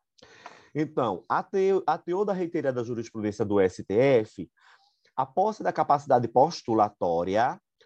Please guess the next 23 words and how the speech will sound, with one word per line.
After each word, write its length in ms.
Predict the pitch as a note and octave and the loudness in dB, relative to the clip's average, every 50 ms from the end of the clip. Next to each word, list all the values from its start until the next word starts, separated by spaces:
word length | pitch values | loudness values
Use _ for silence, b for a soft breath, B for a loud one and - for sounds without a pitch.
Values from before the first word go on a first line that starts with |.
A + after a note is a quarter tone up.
| b _ | b _
constitui 520 | - C#3 C3+ - D3 C3+ - D#3+ E3+ F3 | -12 -10 -10 -10 -12 -8 -2 -2 -2 0
pressuposto 500 | F3+ F3+ F3+ - F3+ - D#3 D3+ C3+ D3+ | 0 -2 -4 -4 -6 -6 -6 -6 -6 -4
processual 600 | - D#3+ D#3 - - E3 D#3 - E3+ D#3 C3+ C3 | -2 -2 -2 -2 -2 -4 -4 -2 0 2 2 2
subjetivo 1040 | B2+ - - - A3 A#3 G#3 F3 C3 C#3 A#2+ A2+ - D3 D#3+ E3 D3+ C3 A2+ F2+ - b b b b b | 0 -6 -12 -10 -8 -6 -4 -4 -4 -4 -4 -4 -4 -4 -2 -2 -2 -4 -6 -8 -12 b b b b b
referente 420 | b C3+ C#3 C#3+ C3+ B2+ C3 - - | b -2 0 2 0 0 0 0 -2
à 80 | B2+ | -2
parte 320 | - - C3 C3 D#3+ - F3+ | 0 2 2 2 2 0 -4
para 200 | F3 F3+ F#3 F3+ | -4 -2 -2 -2
a 20 | |
propositura 580 | - F#3 E3+ F3 F3 D#3+ E3 - - D3+ D3+ D#3+ | -2 -6 -8 -6 -4 -4 -4 -2 -2 -4 -4 -2
da 120 | D3 E3 | -4 -4
ação 200 | D3 - D#3+ D3 | -6 -6 -8 -8
popular, 560 | C3+ D#3 C#3+ - - G#3 F3 C3+ A#2 F#2+ - _ _ b b b b b b b b | -6 -6 -6 -2 0 2 4 4 4 2 0 _ _ b b b b b b b b
sendo 400 | _ - D#3 C#3 B2+ B2 - - _ _ - | _ -2 0 0 0 -2 -6 -10 _ _ -10
imprescindível 1500 | G#3+ A#3+ C4+ D4+ F4+ E4+ - _ - C3+ C3+ C3 B2+ A#2 A2+ - - A2+ G#2+ G2 F#2 F#2+ G2 G2 A#2+ C3+ D#3+ G3+ - _ _ _ _ - | -8 -6 -6 -6 -6 -8 -6 _ 2 4 4 4 2 0 -4 -6 -6 -4 -2 -2 -2 -2 0 2 2 2 2 2 0 _ _ _ _ -4
a 60 | C3 | -2
representação 580 | B2+ B2+ B2 A#2+ A#2+ A#2+ A#2+ - B2 B2 B2+ A#2 | -2 -2 -2 -2 -6 -6 -2 -4 -4 -2 -2 -4
do 120 | A2+ A2 | -4 -4
peticionário 720 | A#2+ G#2+ - - - G2 F#2+ A2 A#2+ C3 C#3+ C#3 B2 A#2+ | -6 -8 -10 -6 -6 -4 0 2 4 6 6 6 4 2
por 160 | A#2 B2+ A#2+ B2 | 0 0 0 0
advogado 500 | A#2 A#2+ A2+ A2+ A2+ A2 A2 A2+ A#2+ A#2 | 0 0 0 -2 0 0 0 0 0 -4
regularmente 560 | C3 B2 B2+ B2+ B2+ B2 A#2 A2+ A2+ - _ | -6 -4 -4 -2 -2 -4 -4 -6 -12 -12 _
constituído, 840 | - C#3 C3+ - C#3 B2+ - A#3 A3+ D#3+ C#3+ C#3 B2+ G#2+ F2+ - | -12 -12 -12 -12 -12 -6 -4 -2 0 2 2 2 0 -2 -4 -8